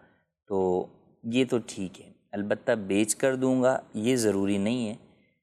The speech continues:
اگر جانور نہیں بکا، مر گیا، تو بھی بہرحال اس کی قیمت تو ادا کرنی ہی ہوگی، یا نہیں بکا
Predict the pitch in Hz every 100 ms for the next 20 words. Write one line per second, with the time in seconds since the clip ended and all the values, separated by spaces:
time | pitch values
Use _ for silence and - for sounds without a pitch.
0 | _ _ _ - 95 98 95 92 95 101
1 | 98 92 101 117 113 104 - 101 - 95
2 | 95 104 104 104 101 - 95 98 92 87
3 | 92 90 90 101 95 - - 98 - 104
4 | 117 113 - 110 - 92 92 117 - -
5 | 101 90 90 90 90 95 151 - _ _
6 | _ - 98 90 85 85 104 101 95 92
7 | 113 120 110 110 104